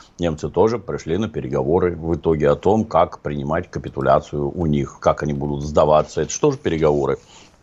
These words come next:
То, что говорят американцы, ну, это никого не интересует. То есть вот для них Украина — это расходный материал, который они уверенно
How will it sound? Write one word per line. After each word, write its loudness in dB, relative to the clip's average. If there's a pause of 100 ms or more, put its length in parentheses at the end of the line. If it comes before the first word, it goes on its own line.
(760)
То, 4
что 2
говорят 0
американцы, -2
ну, -4
это -2
никого -2
не -2
интересует. -2 (140)
То -4
есть -6
вот 0
для 2
них 0
Украина — 2
это 0 (260)
расходный 0
материал, 0
который -2
они -4 (300)
уверенно 2